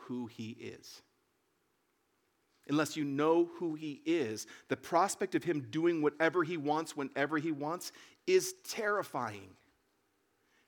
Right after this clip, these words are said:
Unless you know who he is, because knowing him is the key to loving and trusting him in the midst of difficult times, as he's doing these things. And so, like the psalmist David in Psalm one hundred, Psalm one oh seven, Psalm one eighteen,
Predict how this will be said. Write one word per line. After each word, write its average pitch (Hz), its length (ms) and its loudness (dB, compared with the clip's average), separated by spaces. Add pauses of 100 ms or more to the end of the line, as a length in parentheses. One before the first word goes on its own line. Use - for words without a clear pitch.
(120)
Unless 135 360 -2
you 160 80 -4
know 127 220 -2
who 127 160 -4
he 139 120 0
is, 131 120 0
because 113 240 -8
knowing 143 340 0
him 127 160 -4
is 117 120 -6
the 131 80 -8
key 123 400 -4 (340)
to - 120 -12
loving 139 360 0
and 135 100 -4
trusting 147 380 -8
him 120 160 -6
in 120 60 -4
the 135 60 -4
midst 117 280 -6
of 123 80 -10
difficult 110 400 -12
times, 135 400 -14 (420)
as 127 200 2
he's 131 240 0 (340)
doing 147 220 2
these 123 160 0
things. 110 300 -6
And 127 140 -4
so, 131 260 2 (220)
like 135 200 2
the 139 100 0
psalmist 156 400 4
David 147 200 6
in 131 80 4
Psalm 151 180 2
one 139 100 2
hundred, 156 440 4
Psalm 143 160 0
one 143 100 2
oh 143 60 2
seven, 147 420 2
Psalm 143 160 -2
one 135 240 0
eighteen, 135 420 0